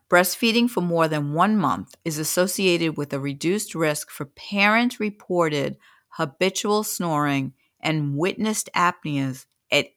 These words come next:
eight years of age. The longer the duration of breastfeeding in the first year of life is associated with greater reduction in the risk of parent-reported snoring and witnessed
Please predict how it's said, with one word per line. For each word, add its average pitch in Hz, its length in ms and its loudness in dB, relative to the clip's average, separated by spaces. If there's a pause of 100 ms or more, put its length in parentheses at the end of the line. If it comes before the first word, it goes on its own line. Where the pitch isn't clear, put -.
eight 175 200 6
years 151 300 -2
of 139 100 -6
age. - 480 -12 (540)
The 165 140 0
longer 202 500 4
the 233 140 2
duration 190 520 0
of 156 120 -8
breastfeeding 160 720 -2
in 151 140 -4
the 143 60 -2
first 175 460 -2
year 175 180 2
of 160 140 -4
life 147 640 -4 (320)
is 160 180 -2
associated 180 720 2
with 147 180 -4
greater 165 400 0
reduction 170 680 0
in 147 180 -4
the 139 100 -2
risk 151 400 -4
of - 140 -6
parent-reported 156 1300 -4
snoring 139 720 -2 (200)
and 147 280 -4
witnessed 160 500 -4